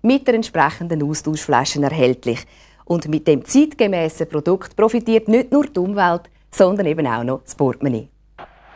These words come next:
Reisen und dabei das Portemonnaie schonen, das kann man am besten, wenn man eine Reise gewinnt.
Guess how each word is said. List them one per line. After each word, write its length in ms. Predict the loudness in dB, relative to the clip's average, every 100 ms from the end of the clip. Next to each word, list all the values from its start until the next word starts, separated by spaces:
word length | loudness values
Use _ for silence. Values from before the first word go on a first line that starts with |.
| -8 0
Reisen 560 | 4 4 2 0 -2
und 240 | 0 -2 -2
dabei 160 | -4
das 140 | -6 -2
Portemonnaie 500 | 0 0 0 -2 0
schonen, 400 | 2 2 0 -4 2
das 260 | 2 2
kann 120 | -4 -4
man 80 |
am 120 | -4 -2
besten, 340 | -4 -4 -4
wenn 120 | -2
man 100 | -2
eine 80 | -2
Reise 340 | -2 -2 -4 -2
gewinnt. 300 | 0 0